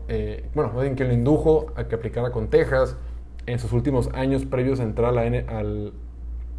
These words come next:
en preparatoria, todo el mundo le hablaba, menos Texas. Su padre fallece de un paro cardíaco. Ya después le ofrecen la beca. Desde el primer año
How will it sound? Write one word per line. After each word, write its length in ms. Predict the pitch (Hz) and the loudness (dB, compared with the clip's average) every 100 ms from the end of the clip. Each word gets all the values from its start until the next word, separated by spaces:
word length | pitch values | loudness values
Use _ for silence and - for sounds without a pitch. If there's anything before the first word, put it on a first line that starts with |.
| - - - - - - | -8 -8 -10 -10 -10 -8
en 140 | 120 123 | -2 2
preparatoria, 640 | 120 120 110 127 127 127 - - - - - - | 2 2 2 4 2 2 -2 -8 -10 -10 -10 2
todo 180 | 139 | 6
el 60 | 156 | 6
mundo 140 | 156 | 6
le 80 | 147 | 4
hablaba, 260 | 113 127 143 | 4 4 4
menos 280 | 131 123 135 | 2 0 4
Texas. 400 | 151 208 214 - - - - - - - - - - - | 4 4 -2 -8 -12 -10 -8 -8 -8 -8 -8 -10 -12 -12
Su 280 | - 123 110 | -8 -6 0
padre 260 | 123 135 160 | 4 6 4
fallece 540 | 110 104 135 - 180 - - - | 2 2 2 2 -4 -6 -12 -4
de 80 | 110 | -2
un 120 | 107 | 0
paro 220 | 120 120 | 2 0
cardíaco. 500 | 113 131 180 185 220 - - - - - - - - - - - - | 2 4 6 4 2 0 -10 -12 -12 -12 -12 -10 -10 -8 -8 -8 -6
Ya 120 | - 117 | 0 0
después 300 | 120 127 123 | 2 2 4
le 40 | |
ofrecen 320 | 123 123 123 | 4 2 2
la 80 | 107 | 2
beca. 420 | 113 139 160 160 - | 4 4 2 0 -2
Desde 460 | 120 127 123 120 120 | -2 2 2 4 4
el 80 | |
primer 400 | 117 117 113 143 | 2 0 2 2
año 320 | 139 143 123 | 2 2 0